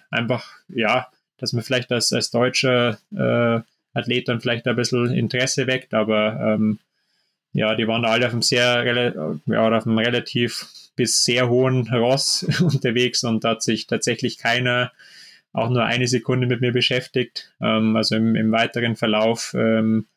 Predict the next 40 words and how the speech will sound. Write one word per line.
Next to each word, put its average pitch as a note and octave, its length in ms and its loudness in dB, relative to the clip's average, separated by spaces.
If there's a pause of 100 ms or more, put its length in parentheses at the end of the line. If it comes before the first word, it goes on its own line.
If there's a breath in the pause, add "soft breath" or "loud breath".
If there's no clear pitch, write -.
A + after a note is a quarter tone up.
(320)
hatte A#2+ 180 -2
ich B2 140 -6
quasi A#2 480 0 (100)
kein A#2+ 260 -2
<laughs> - 0 -
einziges C3 640 0
weiteres A#2+ 480 0
Gespräch. A#2 540 -2
Insofern A2+ 560 -2 (260 loud breath)
war D3+ 140 2
ich D#3 80 0
da D#3+ 80 2
ein D3 40 4
bisschen C#3+ 200 2
enttäuscht D3 520 0
und, B2+ 340 2
ähm, B2 440 2 (400 loud breath)
war A#2+ 80 0
aber A#2+ 140 0
dann A#2+ 160 0
auch A#2+ 200 0 (200)
sehr B2+ 260 2
sicher, C3 360 -2
dass A#2 200 -2
ich C3 240 -2
keiner B2 300 0
von B2 160 -2
den B2 100 0
Leuten A#2+ 320 0
sein A#2+ 300 -2
werde, A#2 160 0
die B2 100 0
da A#2 160 0 (380 loud breath)
auf B2+ 140 -4
den A#2+ 200 0
Boulder B2 380 2
Hype B2 240 0
Train B2+ 180 -2
aufspringen, B2+ 880 0
ähm, A#2 480 2